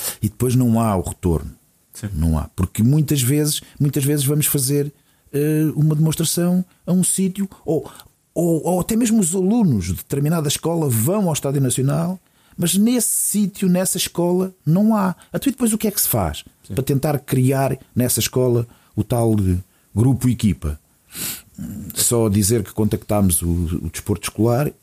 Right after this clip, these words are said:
Speaker 1: é pouquinho. Só este trabalho de ligação do, do, do, do desporto escolar com o desporto federado,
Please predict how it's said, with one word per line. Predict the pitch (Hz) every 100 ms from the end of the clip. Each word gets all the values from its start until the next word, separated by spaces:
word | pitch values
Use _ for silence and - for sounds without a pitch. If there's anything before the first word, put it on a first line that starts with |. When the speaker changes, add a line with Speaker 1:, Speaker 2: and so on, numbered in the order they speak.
| - -
Speaker 1:
é | 113
pouquinho. | - 113 - 98 73
Só | - - - 220 196
este | 196 -
trabalho | - 143 117 104 85 80
de | 92
ligação | 123 117 107 107 98 87
do, | 92
do, | 67 85 92 85 _ _ _ -
do, | 90 85 107 101 95 90 82 78 71 - - _ _ _ -
do | 107
desporto | 98 - 160 -
escolar | - 120 107 95
com | 117
o |
desporto | 107 - 135 -
federado, | 117 107 92 92